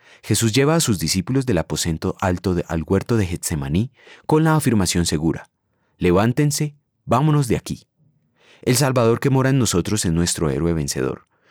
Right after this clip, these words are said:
Su victoria es nuestra victoria, una victoria verdadera que nos da paz verdadera y eterna.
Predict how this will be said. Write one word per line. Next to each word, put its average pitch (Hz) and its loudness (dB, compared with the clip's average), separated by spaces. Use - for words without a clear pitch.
Su - 2
victoria 123 2
es 110 0
nuestra 95 0
victoria, 73 -4
una 131 2
victoria 107 2
verdadera 95 2
que - -4
nos 73 0
da - -4
paz 127 0
verdadera 104 0
y 87 -2
eterna. - -8